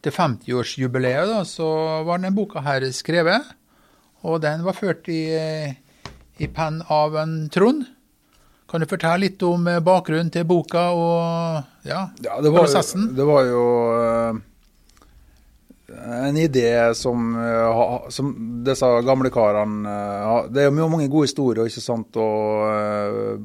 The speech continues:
Speaker 2: både sånn, eh, om firma og alt i rundt der nå, som, eh, mange har sagt burde, dette burde vært, vært sk-, skrevet om. Så, eh, jeg startet jo så smått i,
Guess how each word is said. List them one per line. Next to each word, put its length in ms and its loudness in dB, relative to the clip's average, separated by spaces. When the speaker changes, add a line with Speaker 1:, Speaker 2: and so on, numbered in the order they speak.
Speaker 2:
både 640 -6
sånn, 240 -6
eh, 480 -12
om 220 -6
firma 320 -4
og 220 -2
alt 180 -4
i 80 -4
rundt 260 -8
der 140 -4
nå, 160 -4
som, 340 -4
eh, 140 -6
mange 200 -2
har 60 -4
sagt 240 -4
burde, 600 -2
dette 240 -4
burde 240 -4
vært, 240 -6
vært 320 -10
sk-, 400 -12
skrevet 500 -2
om. 200 -4
Så, 180 0
eh, 480 4
jeg 80 -2
startet 320 2
jo 80 -2
så 140 -2
smått 440 -6
i, 920 -2